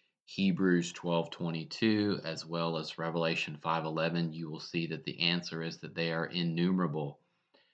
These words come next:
In other words, there are so many angels that we just simply would be unable to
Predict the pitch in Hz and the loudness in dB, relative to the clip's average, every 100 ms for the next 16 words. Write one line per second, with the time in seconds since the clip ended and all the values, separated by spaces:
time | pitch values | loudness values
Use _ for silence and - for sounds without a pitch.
0 | _ 98 113 107 98 92 87 101 92 80 | _ 4 6 8 8 6 6 4 4 4
1 | - - 107 107 104 95 90 67 95 92 | 0 -2 2 4 4 4 2 2 2 2
2 | 82 82 - - - 90 87 90 - 92 | 0 -4 -6 -14 -4 -2 0 -2 0 -2
3 | 87 87 85 82 76 76 85 85 82 87 | 0 0 0 -2 -2 -4 -2 0 2 2
4 | 85 82 - 85 80 | 2 -6 -4 -4 -4